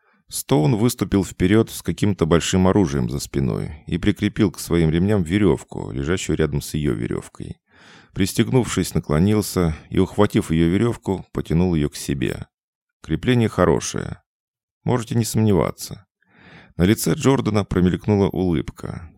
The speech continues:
Он наклонился вперед и сделал большой шаг в провал. Посмотрел вверх, лицо его было серьезным, слова четкими и твердыми. «Ну, давайте, а я сразу за вами». Эрин наклонилась,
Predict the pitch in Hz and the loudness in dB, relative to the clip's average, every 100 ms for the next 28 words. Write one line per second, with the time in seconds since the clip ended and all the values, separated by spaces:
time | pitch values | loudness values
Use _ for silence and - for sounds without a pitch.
0 | - 120 113 92 92 95 82 - - 98 | -4 0 2 2 4 4 2 -4 -4 -2
1 | 110 120 - - - 90 90 117 110 98 | 0 0 -2 -12 -6 -6 0 2 2 2
2 | 85 82 - 95 80 - - - - 64 | 2 0 -2 -4 -4 -6 -8 -10 -6 -4
3 | 60 50 50 - _ _ _ - _ - | -2 -4 -6 -12 _ _ _ -20 _ -8
4 | 87 - 196 143 123 82 73 113 117 - | -6 0 2 2 2 0 0 0 0 -6
5 | - - - - 85 - 95 76 73 69 | -18 -20 -12 -4 -2 2 2 2 0 -4
6 | - 76 95 101 90 85 85 - - 69 | -2 -2 0 0 -2 -2 -4 -16 -6 -4
7 | 98 98 - 90 - - 78 - 78 - | -2 -6 -6 -6 -6 -4 -2 -2 -6 -6
8 | 62 50 - 50 50 82 _ _ - 104 | -6 -6 -6 -8 -8 -12 _ _ -4 -2
9 | 143 - 87 78 60 50 - - - _ | -2 -2 -2 2 0 -2 -10 -16 -18 _
10 | _ - 107 - 101 87 76 71 64 53 | _ -4 -2 -2 0 0 0 -2 -2 -4
11 | 50 - _ _ _ _ - - - _ | -6 -10 _ _ _ _ -20 -20 -20 _
12 | - 127 135 127 113 - 98 101 80 50 | 0 2 4 2 0 0 0 2 2 0
13 | - - | -8 -12